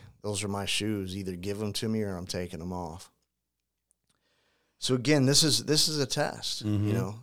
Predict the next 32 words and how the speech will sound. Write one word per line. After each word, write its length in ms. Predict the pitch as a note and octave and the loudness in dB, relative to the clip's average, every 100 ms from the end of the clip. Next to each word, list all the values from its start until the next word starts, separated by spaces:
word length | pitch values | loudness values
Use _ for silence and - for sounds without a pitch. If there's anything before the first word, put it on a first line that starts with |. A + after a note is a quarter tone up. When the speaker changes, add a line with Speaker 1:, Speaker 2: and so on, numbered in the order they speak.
| _ | _
Speaker 1:
to 100 | G#2+ | 2
see 600 | - A#2 A2+ A2 G#2+ F#2+ - | 2 4 2 0 -2 -4 2
Speaker 2:
How 80 | A2+ | 4
you 180 | G#2 | 4
react. 220 | G2+ G2 A2+ | 2 4 4
Speaker 1:
uh, 180 | G2+ G2 | 2 0
how 120 | A#2 | 0
you 180 | G#2+ F#2+ | 0 -2
react, 560 | G#2 B2+ B2+ G2 - | 0 0 0 -4 -10
because 600 | A2 G2+ B2 G#2+ G2+ - - _ _ _ _ _ _ | -12 -4 2 2 2 -2 -4 _ _ _ _ _ _
all 220 | A2+ C#3+ C3+ | 0 2 4
I 140 | C3+ | 4
know 260 | C3 A2+ G#2+ | 2 2 0
is 140 | G#2+ | 0
I'm 240 | A2 A#2+ | 0 2
gonna 160 | B2 A2+ | 2 0
be 100 | G#2+ | 0
here 160 | G#2+ G2 | -2 0
sixty-three 680 | - G#2+ - F#2+ - G2 | -2 -2 -6 -8 -6 -4
months, 500 | F#2+ G#2 F#2+ F2+ - - | -2 -4 -4 -6 -8 -8
and 140 | F#2+ | -10
I'm 220 | F#2+ G2+ G#2+ | -8 -6 -4
not 280 | G#2 G2+ - | -4 -6 -8
gonna 220 | F#2+ F2+ | -6 -6
be 260 | F2 F#2+ F2+ | -6 -8 -6
that, 360 | F2+ F2+ - _ _ - | -6 -8 -8 _ _ -2
Speaker 2:
That 200 | G#2+ G2+ | 0 2
guy. 280 | G2+ F#2+ - | 2 2 -2
Speaker 1:
that 240 | F2+ E2+ | -8 -8
guy. 220 | - A1+ - - | -8 -12 -14 -12
Speaker 2:
Mm-hmm. 260 | - F#2 G#2+ A2 _ _ _ _ _ _ _ _ | -6 -4 -4 -6 _ _ _ _ _ _ _ _
Speaker 1:
So 680 | - - B2+ A#2 A#2 A2+ - | 0 4 8 8 6 0 -6